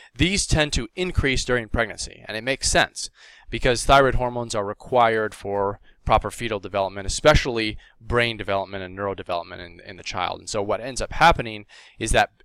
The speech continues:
until the baby can produce its own thyroid hormone through its thyroid, but it has to develop this first, right? So your thyroid hormone has to produce what it needs in addition to what your body needs. And so it has to be able to sort of mount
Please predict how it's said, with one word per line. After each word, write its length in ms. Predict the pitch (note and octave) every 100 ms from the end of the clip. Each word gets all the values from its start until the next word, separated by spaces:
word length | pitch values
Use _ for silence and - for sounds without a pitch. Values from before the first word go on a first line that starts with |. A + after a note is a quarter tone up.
| -
until 520 | B2 - D3+ D3+ C#3+
the 80 | A#2+
baby 320 | B2+ C3+ B2+
can 180 | - A#2
produce 300 | G#2+ A#2 -
its 100 | -
own 180 | F#3 A3
thyroid 540 | A#2 F#2+ F2+ F2+ F#2
hormone 440 | - G2 F2+ F2+ A#2+
through 260 | B2 A2
its 180 | A#2+ -
thyroid, 340 | F2 E2+ G2
but 120 | - -
it 60 |
has 180 | G#2+ -
to 60 | -
develop 400 | - A#2 G2+ -
this 180 | -
first, 340 | - G#2 - -
right? 220 | - - _ - - -
So 120 | -
your 640 | A2+ G#2+ C3 D3+ D3+ C#3 - _ -
thyroid 340 | C#3+ A#2+ A#2
hormone 260 | A#2 A#2 A2
has 200 | A#2 G#2+
to 100 | A2
produce 500 | - A#2 A#2 A2 - - _ -
what 180 | A2+ A#2+
it 140 | A2+ B2+
needs 560 | B2+ B2 A#2 A2 - - _ -
in 120 | C#3+
addition 260 | C3 - A#2
to 60 |
what 260 | A2+ A2+ A2+
your 200 | C3+ D3
body 320 | G#2+ F2 F2+
needs. 320 | F2+ - -
And 120 | A#2 -
so 140 | A2+
it 60 | -
has 340 | - D3+ -
to 80 | C#3
be 140 | B2+
able 220 | B2 A#2+
to 180 | - G#2+
sort 180 | - G2+
of 60 | F2+
mount 440 | G#2+ C3 C#3